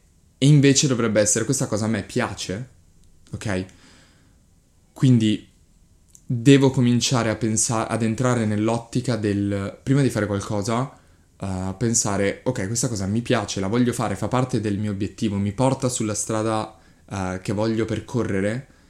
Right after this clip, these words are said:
ehm, è uno step a cui devo, cioè che devo affrontare, oppure lo sto facendo solo perché potrebbe piacere". Ehm, e secondo me non sbagli se fai qualcosa che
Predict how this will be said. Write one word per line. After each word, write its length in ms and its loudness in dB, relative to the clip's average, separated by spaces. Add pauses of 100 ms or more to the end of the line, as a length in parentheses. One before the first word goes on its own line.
(140)
ehm, 600 -2 (100)
è 120 0
uno 200 2
step 960 -2 (120)
a 160 -10
cui 280 0
devo, 480 -2
cioè 160 -6
che 120 -6
devo 160 0
affrontare, 800 -4
oppure 280 2
lo 80 2
sto 180 -6
facendo 340 -4
solo 220 -4
perché 440 -4
potrebbe 420 -2
piacere". 500 -10 (840)
Ehm, 1120 -4 (120)
e 100 -2
secondo 240 4
me 80 6
non 240 4
sbagli 640 -2
se 320 0
fai 340 -4
qualcosa 460 -4
che 460 -2